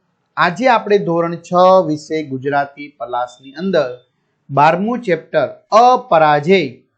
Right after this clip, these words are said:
જેમાં સરસ મજીના-, મજાનું જે અભિમન્યુ છે, એની જે સાહસતા છે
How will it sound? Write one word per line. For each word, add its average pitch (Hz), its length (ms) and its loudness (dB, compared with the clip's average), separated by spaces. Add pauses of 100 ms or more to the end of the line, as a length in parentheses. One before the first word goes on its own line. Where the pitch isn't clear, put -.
(300)
જેમાં 165 600 -2 (240)
સરસ 202 340 2
મજીના-, 180 540 -4
મજાનું 165 480 0
જે 175 240 -6
અભિમન્યુ 214 580 -2
છે, 190 180 -4
એની 160 280 -8
જે 156 140 -12
સાહસતા 196 680 0
છે 156 400 -10